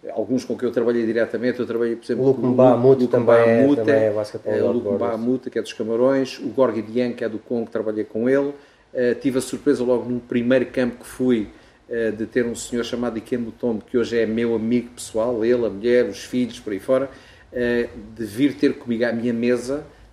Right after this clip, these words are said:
Speaker 1: porque ele
Speaker 2: Como é
Speaker 1: estava
Speaker 2: que o Dikembe Mutombo, quando te convida para jantar, depois vais a chegar à casa dele e ele diz-te, "Not in my house"? Como é que
Speaker 1: Não,
Speaker 2: isso
Speaker 1: isso é só
Speaker 2: funciona?
Speaker 1: quando é desarme lançamentos
Speaker 2: É só,
Speaker 1: a
Speaker 2: ah,
Speaker 1: jogadores
Speaker 2: ok.
Speaker 1: espertos como tu querem lançar nas
Speaker 2: Ok,
Speaker 1: bolas
Speaker 2: ok,
Speaker 1: dele.
Speaker 2: ok, ok.
Speaker 1: Ehm,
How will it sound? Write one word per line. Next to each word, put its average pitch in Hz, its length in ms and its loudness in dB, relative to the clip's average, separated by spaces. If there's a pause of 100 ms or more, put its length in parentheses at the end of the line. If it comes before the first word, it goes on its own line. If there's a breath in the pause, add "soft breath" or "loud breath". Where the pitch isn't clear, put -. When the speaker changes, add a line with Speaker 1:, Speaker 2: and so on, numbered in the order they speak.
(100)
Speaker 1:
porque 120 200 -6
ele 131 60 2
Speaker 2:
Como 160 140 0
é 156 60 6
Speaker 1:
estava 143 140 0
Speaker 2:
que 143 60 -2
o - 20 -2
Dikembe 135 300 0
Mutombo, 123 300 -2
quando 117 220 -4
te - 60 -20
convida 110 400 -2
para 110 160 -4
jantar, 107 440 -2
depois 98 580 -6
vais 104 200 0
a 104 40 -8
chegar 107 240 -2
à 104 60 -4
casa 104 240 -4
dele 104 240 0
e - 20 0
ele 101 80 0
diz-te, 101 300 -10
"Not 101 240 -2
in - 20 -2
my 98 180 -4
house"? 101 300 -4
Como 101 160 -4
é 139 60 2
que 139 80 2
Speaker 1:
Não, 143 80 2
Speaker 2:
isso 131 160 0
Speaker 1:
isso - 80 4
é 151 40 4
só 147 120 -2
Speaker 2:
funciona? - 260 4
Speaker 1:
quando 147 100 4
é 139 40 4
desarme 127 340 -2
lançamentos 131 320 0
Speaker 2:
É 117 100 6
só, 135 80 2
Speaker 1:
a 127 40 4
Speaker 2:
ah, 107 60 2
Speaker 1:
jogadores 120 320 2
Speaker 2:
ok. 101 80 -2
Speaker 1:
espertos 123 340 -2
como 117 160 -6
tu 117 120 -8
querem 120 220 -2
lançar 117 300 -6
nas 113 140 -4
Speaker 2:
Ok, 110 120 0
Speaker 1:
bolas 107 220 4
Speaker 2:
ok, 101 120 0
Speaker 1:
dele. 101 140 2
Speaker 2:
ok, 98 180 -6 (100)
ok. 95 120 -12 (180)
Speaker 1:
Ehm, 113 380 -2